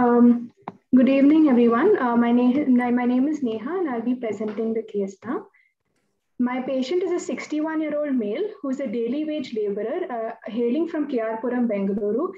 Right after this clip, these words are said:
uh, from a lower middle class family who presented to the O P D with chief complaints of, uh, pain in the left leg since.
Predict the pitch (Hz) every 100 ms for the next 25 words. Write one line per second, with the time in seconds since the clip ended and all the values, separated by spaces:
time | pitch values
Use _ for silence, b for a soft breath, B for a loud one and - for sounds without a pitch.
0 | B B B - 226 226 240 247 247 247
1 | 233 262 277 262 262 285 277 - 208 202
2 | 208 339 392 277 - 240 233 302 311 320
3 | 320 311 226 208 240 240 381 B B B
4 | _ _ 262 254 - 269 330 349 277 240
5 | 226 226 277 - - _ _ - - _
6 | _ _ 247 247 247 - - 226 214 208
7 | 202 - - 285 269 339 330 311 269 220
8 | 240 - 254 277 330 - 277 262 254